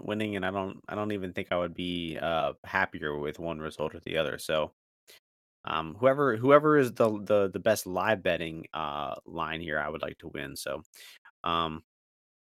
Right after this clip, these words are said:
next fight going into two of the last fights in the prelims. And as far as fights in the prelims go, these fights are absolute bangers, especially this next one. This,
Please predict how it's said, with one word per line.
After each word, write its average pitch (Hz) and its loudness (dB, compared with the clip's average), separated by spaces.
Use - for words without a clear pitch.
next 113 0
fight 107 6
going 101 2
into 98 -2
two 117 2
of 107 4
the 98 4
last 98 6
fights 101 0
in 92 -4
the 87 -2
prelims. 104 0
And 104 -4
as 101 -2
far 156 4
as 120 2
fights 123 4
in 104 -2
the 92 0
prelims 113 -2
go, 98 2
these 110 2
fights 107 6
are 98 4
absolute 98 2
bangers, 92 2
especially 120 4
this 107 0
next 95 -2
one. 98 2
This, 156 2